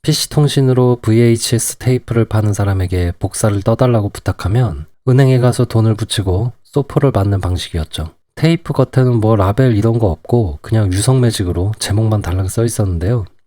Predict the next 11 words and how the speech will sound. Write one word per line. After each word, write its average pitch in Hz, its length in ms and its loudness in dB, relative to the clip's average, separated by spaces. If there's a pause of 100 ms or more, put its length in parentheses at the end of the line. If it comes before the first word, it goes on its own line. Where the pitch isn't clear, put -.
어, 85 220 -2
이때 90 260 -2
그렇게 98 360 -2
구매했던 95 580 -2
테이프, 87 540 -4 (120)
본가에 113 340 2
내려가면 107 480 2
아직도 87 320 -4
있을지 - 340 -8
좀 85 180 -6
궁금하네요. 90 720 -2